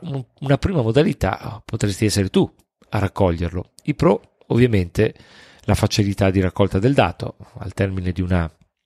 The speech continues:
eh, di una visita, per esempio, che hai fatto con il cliente, gli dici: "Guardi, mi farebbe molto piacere, eh, sondare con lei il, il suo grado di soddisfazione". È chiaro che qui i pro sono legati alla facilità della raccolta del dato, sei di fronte al cliente, il questionario è a portata di mano e via.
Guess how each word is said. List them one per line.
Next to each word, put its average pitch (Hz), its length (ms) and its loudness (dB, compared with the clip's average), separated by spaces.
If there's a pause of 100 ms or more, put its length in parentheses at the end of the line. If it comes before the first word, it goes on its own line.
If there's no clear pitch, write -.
(540)
eh, 90 240 -2
di 92 80 -4
una 127 120 -2
visita, 117 420 2
per 110 120 0
esempio, 95 260 2
che 90 80 -2
hai 90 60 0
fatto 98 160 0
con 92 120 -2
il 98 100 -4
cliente, 87 580 -2
gli 95 80 -12
dici: 95 260 -8
"Guardi, 92 300 0
mi 90 100 -10
farebbe 101 280 0
molto 101 240 -2
piacere, 127 580 2 (560)
eh, 50 640 -2 (180)
sondare 107 560 2
con 131 220 0
lei 104 400 4
il, 90 160 0
il 92 80 -2
suo 104 160 0
grado 95 280 2
di 92 80 0
soddisfazione". 85 840 -4 (600)
È - 60 -2
chiaro 175 220 2
che 101 160 -4
qui 127 300 -2
i 117 160 -4
pro 120 360 0
sono 104 220 -4
legati 98 340 2
alla 101 100 4
facilità 92 460 0
della 95 160 4
raccolta 87 380 -2
del 101 160 2
dato, 120 400 0
sei - 180 -6
di 87 100 -6
fronte 90 280 -4
al 107 80 -6
cliente, 98 640 0
il - 100 -14
questionario 90 580 -2
è 87 60 2
a 87 80 0
portata 95 380 -4
di 127 100 0
mano 90 400 0
e 101 120 -2
via. 80 300 -2